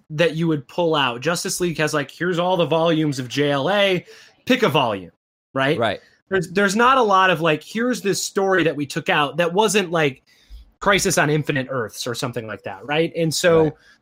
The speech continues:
Speaker 2: Right.
Speaker 1: um, Travis and I were, were digging, and this is one of those stories that, that's been, you know, like, "Oh, this is an interesting story for the Justice League." So we thought we'd kill two birds with one stone. We do Justice League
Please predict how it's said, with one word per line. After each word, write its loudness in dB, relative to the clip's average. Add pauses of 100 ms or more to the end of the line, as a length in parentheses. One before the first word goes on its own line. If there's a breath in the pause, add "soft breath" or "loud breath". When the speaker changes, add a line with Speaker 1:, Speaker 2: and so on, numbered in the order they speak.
(200)
Speaker 2:
Right. 4
Speaker 1:
um, 0
Travis 2
and 4
I 4
were, 0
were 0
digging, 0
and 0
this 2
is -2
one 2
of 2
those 0
stories 0
that, -2
that's -2
been, 0
you -4
know, 0
like, -2
"Oh, 4
this 0
is -2
an 0
interesting -2 (580)
story 4
for 0
the -2
Justice -6
League." -14
So -4
we 0
thought 2
we'd -4
kill 0
two -2
birds 0
with -4
one 0
stone. -2
We 0
do -2
Justice -2
League 0